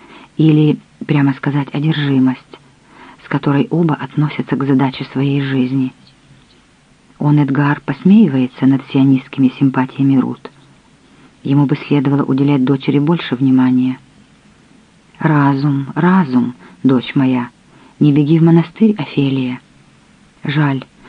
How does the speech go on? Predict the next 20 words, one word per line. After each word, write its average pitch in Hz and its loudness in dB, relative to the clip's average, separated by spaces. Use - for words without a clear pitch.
что - -8
самые 202 6
простые 143 -2
вещи 180 -2
труднее 147 0
всего 127 -4
понимаются. 127 -2
Он 156 2
немецкий 165 2
врач, 131 -6
немецкий 185 2
учёный, 139 -2
но 160 4
не 170 6
существует 180 -2
медицины 147 0
немецкой 160 2
или 156 2
медицины 156 2
еврейской. 123 -4